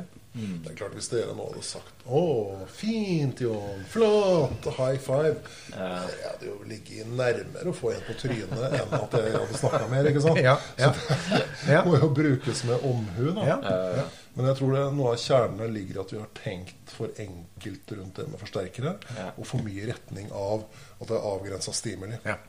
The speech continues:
Speaker 2: Mm.
Speaker 1: Ja.
Speaker 3: Skal jeg, eh, har vi tid til en liten historie?
Speaker 1: Ja,
Speaker 2: Ja.
Speaker 1: ja.
Speaker 3: Ja, ja. Eh, vi sitter jo i et, en stue nå, og her borte så er det en kommode som jeg kjøpte ganske nylig.
Speaker 1: Mhm.
Speaker 3: Den som står rundt hjørnet der.
Speaker 1: Ja,
Speaker 2: Ja.
Speaker 1: så skal vi gå og se på den
Speaker 3: Eh,
Speaker 1: etterpå.
Speaker 3: ferdigmontert.
Speaker 1: Ja.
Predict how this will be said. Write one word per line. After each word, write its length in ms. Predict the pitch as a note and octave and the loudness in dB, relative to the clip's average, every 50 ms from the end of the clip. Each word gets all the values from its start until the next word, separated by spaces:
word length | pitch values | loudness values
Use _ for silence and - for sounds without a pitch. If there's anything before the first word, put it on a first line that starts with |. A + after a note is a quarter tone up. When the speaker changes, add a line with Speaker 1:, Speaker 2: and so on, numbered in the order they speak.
| - - - - | -20 -18 -12 -8
Speaker 2:
Mm. 220 | G2 F#2+ F2+ E2+ D#2+ | -8 -6 -6 -6 -6
Speaker 1:
Ja. 100 | A2+ - - | -6 -6 -6
Speaker 3:
Skal 160 | A2+ G#2+ C3+ C#3 | -2 0 2 2
jeg, 80 | D#3 D#3+ E3 D#3+ | 4 4 2 2
eh, 240 | D#3 D#3 D#3+ D#3+ D#3 | 0 0 -2 -2 0
har 60 | C3+ | 0
vi 80 | C#3 C3+ | 0 2
tid 100 | C#3 B2 | 2 2
til 100 | C3 C3+ | 2 2
en 60 | C#3+ | 2
liten 240 | C#3+ C3 A2+ - A#2+ | 2 0 0 0 -4
historie? 380 | A#2+ A#2 - B2+ C#3 A3+ C4 - - | -4 -2 0 0 0 0 -2 -4 -4
Speaker 1:
Ja, 120 | E2 E2+ | -2 2
Speaker 2:
Ja. 120 | A#2+ C3+ - - - - | 2 2 0 0 -6 -8
Speaker 1:
ja. 100 | - - - - - - - | -8 -8 -8 -12 -16 -12 -6
Speaker 3:
Ja, 140 | A2 A#2+ A2 | -4 -2 -2
ja. 280 | G2+ F#2 - - C3 C3+ - - - - - - | -2 -4 -2 0 0 0 0 -2 -18 -18 -14 -10
Eh, 320 | A2 A2 A2 A2+ A2+ A2 G#2+ A2 | -10 -8 -8 -8 -8 -10 -10 -12
vi 60 | A2 | -10
sitter 300 | - A#2 G#2+ A2 A2 G#2+ | -8 -8 -8 -6 -8 -6
jo 80 | G#2+ | -6
i 20 | G#2+ | -6
et, 120 | G#2+ - A2+ A2 G#2+ A2 - | -8 -6 -6 -6 -4 -4 -6
en 100 | A2+ A2 | -6 -8
stue 240 | - - - C#3+ B2+ | -6 0 2 4 4
nå, 260 | B2+ E3 A3 B3+ A#3+ - C3 | 4 2 0 -2 -4 -4 -2
og 260 | C3+ C#3+ C#3 C#3+ C#3 | 0 0 2 2 2
her 80 | C3 B2+ | 0 0
borte 200 | C3 B2+ - - C3 | 0 -2 -4 -6 -4
så 140 | - C3+ B2+ | 0 0 2
er 20 | A#2+ | 2
det 120 | A#2+ A#2+ A#2 | 2 0 -2
en 140 | A#2+ A#2+ C#3 - - - | -4 -6 -10 -14 -16 -12
kommode 460 | - - B2+ C#3 C#3 A#2+ A2 - - E3 | -6 -2 0 2 2 0 0 -4 -6 -6
som 100 | C#3+ B2 | -4 -4
jeg 80 | A#2+ | -4
kjøpte 380 | B2 - C#3 C3+ - - - A#2 | -2 -4 -6 -6 -6 -6 -4 -4
ganske 240 | A#2+ A2 - - A#2+ | -4 -4 -4 -4 -2
nylig. 260 | A#2+ A#2 G#2+ A#2 F3+ - - - | -2 -2 -2 -2 -4 -8 -10 -8
Speaker 1:
Mhm. 280 | C#3+ B2+ G#2+ G2 A#2 D3+ - - - - - - - - - - - - - | -8 -8 -8 -8 -12 -14 -14 -16 -18 -16 -16 -16 -16 -16 -18 -18 -20 -18 -14
Speaker 3:
Den 80 | - G#2 | -12 -12
som 100 | F#2 G#2+ | -10 -6
står 180 | - A#2 A2+ G#2+ | -2 -2 0 0
rundt 140 | G#2+ G#2+ | 0 0
hjørnet 160 | A#2 A2 G2+ G#2+ | 0 0 2 2
der. 120 | E3+ F3+ - - - - | 0 0 -2 -6 -12 -6
Speaker 1:
Ja, 140 | - C#3 D#3+ - | -2 -2 -2 -2
Speaker 2:
Ja. 100 | - C#3 - | -4 -6 -8
Speaker 1:
så 140 | - A#2+ - | -8 -8 -6
skal 120 | - C3 | -4 0
vi 60 | B2 A#2+ | 2 4
gå 40 | |
og 60 | A#2+ A#2+ | 4 4
se 120 | A#2+ A#2+ | 4 4
på 60 | B2 B2 | 4 4
den 100 | B2 B2 | 4 2
Speaker 3:
Eh, 60 | G#2 | 2
Speaker 1:
etterpå. 160 | - - C#3 | 2 4 6
Speaker 3:
ferdigmontert. 640 | D#3+ D3 C3+ B2 C3 B2 - E3 A3 A#3+ - - - | 8 8 8 6 4 4 4 4 2 2 0 -4 -4
Speaker 1:
Ja. 160 | G#2 C3+ D#3+ | -2 -2 -2